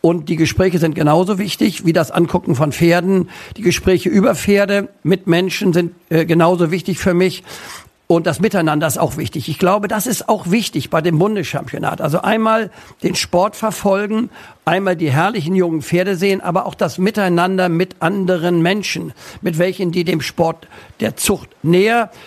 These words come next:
äh, zugewandt sind oder auch weiter. Und die Gespräche bringen mich auch weiter. Also ich muss schöne Pferde sehen, aber die Gespräche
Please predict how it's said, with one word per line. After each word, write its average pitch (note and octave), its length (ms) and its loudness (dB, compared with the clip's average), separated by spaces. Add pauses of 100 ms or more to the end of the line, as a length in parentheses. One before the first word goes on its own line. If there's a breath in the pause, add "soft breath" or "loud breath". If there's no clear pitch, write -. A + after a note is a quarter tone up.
(160 loud breath)
äh, F#3+ 120 2
zugewandt F#3+ 520 -2
sind F#3+ 180 0
oder F#3 240 0
auch D#3 160 -6
weiter. F#3 460 0
Und F3 120 -6 (580)
die F#3+ 100 0
Gespräche G3 840 0 (320 loud breath)
bringen F#3+ 300 2
mich D#3 180 -2
auch F3 200 -2
weiter. F3+ 320 0
Also D#3 120 -2
ich D#3 140 0
muss A3+ 240 -2 (160 soft breath)
schöne F#3+ 340 0
Pferde A3 320 0
sehen, G3 240 0
aber D#3+ 200 0
die E3+ 100 -6
Gespräche F#3+ 720 -2